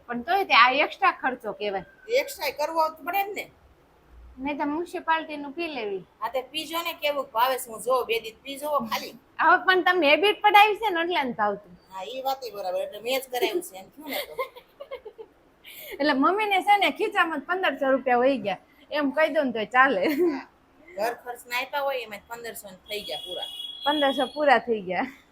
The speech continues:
Speaker 1: એટલે મમ્મીને છે ને ચાલ્યા જ કરે, મમ્મીને ઘર ખર્ચો આપ્યો હોય ને એના કરતા એક્સ્ટ્રા જ
Speaker 2: હા,
Speaker 1: વધી જાય મહિના કરતા.
Speaker 2: બાયું માંગ્યું પડે, છોકરા માંદા પડે.
Speaker 1: હા.
Speaker 2: આજ ફિલ્ટર માંદું પડ્યું, મારે તો શું કરવું?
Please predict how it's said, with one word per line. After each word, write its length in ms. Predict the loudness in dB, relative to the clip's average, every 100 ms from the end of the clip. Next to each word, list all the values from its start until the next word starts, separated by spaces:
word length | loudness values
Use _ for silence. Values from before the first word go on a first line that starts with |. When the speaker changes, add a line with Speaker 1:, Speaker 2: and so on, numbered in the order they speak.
| -20 _ _ _ -18 -16 -14 -6
Speaker 1:
એટલે 140 | -2
મમ્મીને 480 | 0 -2 -2 -4 -4
છે 160 | -2
ને 140 | -2 -2
ચાલ્યા 320 | 0 0 0
જ 40 |
કરે, 180 | -2 -4
મમ્મીને 400 | -2 -2 -2 -2
ઘર 220 | -2 -2
ખર્ચો 380 | -2 -6 -8 0
આપ્યો 320 | 4 4 4
હોય 100 | 2
ને 80 | 0
એના 100 | -2
કરતા 280 | -2 0 2
એક્સ્ટ્રા 400 | 2 0 2 2
જ 80 | 4
Speaker 2:
હા, 100 | 2
Speaker 1:
વધી 220 | 4 2
જાય 240 | 4 4
મહિના 500 | 2 0 0 4 4
કરતા. 480 | 4 2 2 4 4 2 -8 -6
Speaker 2:
બાયું 280 | -4 -2 -2
માંગ્યું 340 | -4 -6 -6
પડે, 180 | -4 -2
છોકરા 400 | -2 -4 -2 -2
માંદા 300 | -2 -2 -2
પડે. 220 | 0 -2
Speaker 1:
હા. 560 | -2 -4 -4 2 6 6
Speaker 2:
આજ 80 | 4
ફિલ્ટર 440 | -2 -10 -8 -6
માંદું 300 | -4 -6 -8 -18
પડ્યું, 200 | -20 -20 -8
મારે 240 | -6 -6
તો 180 | -8 -16
શું 280 | -18 -20 -6
કરવું? 280 | -6 -6